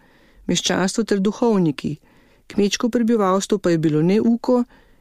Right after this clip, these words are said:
in duhovno hrano prejemalo predvsem preko posrednikov,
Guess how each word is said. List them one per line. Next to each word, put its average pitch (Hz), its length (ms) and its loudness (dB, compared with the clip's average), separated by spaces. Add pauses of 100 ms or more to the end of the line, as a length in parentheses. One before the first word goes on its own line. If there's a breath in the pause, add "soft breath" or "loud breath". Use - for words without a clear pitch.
in 185 140 2
duhovno 208 480 2
hrano 185 480 0
prejemalo 170 680 0
predvsem 180 440 -2
preko 202 340 -2
posrednikov, 151 800 0